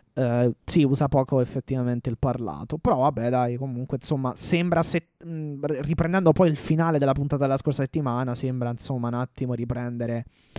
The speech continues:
il dialogo, appun-, cioè, eh, appunto, prende il dia-, riprende il collegamento sostanzialmente con la, col finale della scorsa puntata e chiaramente indirizza, insomma, un match vers-, un match in cui ci saranno, indirizza verso un match in cui ci saranno comunque appunto Darby e Matt Hardy.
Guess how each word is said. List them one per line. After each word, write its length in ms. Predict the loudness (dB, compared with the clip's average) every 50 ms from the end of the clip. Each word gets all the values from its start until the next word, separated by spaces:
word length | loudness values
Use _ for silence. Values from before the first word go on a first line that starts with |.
| -16 -16 -18 -20 -20 -20 _ _ -6
il 100 | -6 -2
dialogo, 540 | 0 2 4 6 6 4 4 6 4 4 4
appun-, 360 | 2 0 -4 -4 -4 -8 -4
cioè, 600 | 2 4 4 4 4 4 4 2 2 2 0 -2 -2
eh, 60 | -4
appunto, 420 | -8 -12 -8 -4 -2 -2 0 0 0
prende 240 | 2 2 2 2 0
il 60 | 0 2
dia-, 300 | 2 2 2 2 0 0
riprende 440 | 0 2 2 4 4 2 2 2 0
il 80 | 0
collegamento 560 | 2 2 2 2 2 2 0 0 0 0 0 -2
sostanzialmente 480 | -2 -2 -4 -2 -2 -2 0 0 0
con 100 | 0 2
la, 180 | 2 2 2 2
col 160 | 0 0 -2
finale 240 | 0 -2 -2 0 2
della 160 | 2 2 0
scorsa 320 | 0 -2 -4 -4 -2 -2
puntata 600 | -2 -2 -2 -2 -2 -2 0 0 0 0 -2 -2 -4 _ _ _ _ _ _ _ -20 -16 _
e 300 | -6 -4 -2 -4 -4 _ _ _ -14 -6
chiaramente 540 | -2 -2 0 0 0 -2 -2 -2 -2 -2 -4
indirizza, 540 | -4 -2 -4 -4 -4 -6 -6 -4 -4 -2
insomma, 880 | -2 -4 -4 0 0 2 2 2 2 2 2 2 2 2 2 0 0 -2 -4 _ -20 -20 -20 -20 -20 -20 -20 -20 -20 -20 -20 -20 -20 _ _ _
un 140 | -8 -4 -2
match 540 | -2 0 0 0 -2 -2 -4 -6 -2 0 2 2 4
vers-, 560 | 4 4 2 2 2 0 -2 -4 -8 -10 -10 -6
un 120 | -4 -2 0
match 340 | 2 2 2 0 0 0 2
in 180 | 2 2 0 -2
cui 200 | 0 0 0 0
ci 120 | 0 -2
saranno, 800 | -2 -2 -2 -2 -2 -4 -4 -4 -2 -2 0 0 0 0 0 0
indirizza 360 | -2 0 0 0 0 0 0 2
verso 220 | 0 2 2 0
un 60 | 0 2
match 220 | 2 0 0 -2
in 60 | -4
cui 100 | -4 -4 -4
ci 100 | -4 -4
saranno 300 | -4 -2 -2 -2 -4 -2
comunque 300 | -2 -4 -6 -4 -6 -6
appunto 280 | -4 -4 -2 -2 0
Darby 760 | 0 2 2 0 0 0 0 0 0 0 0 -2 -2 -4 -4
e 40 | -4
Matt 240 | -4 -6 -6 _ -6
Hardy. 460 | -6 -4 -4 -6 -8 -8 -10 -10 -10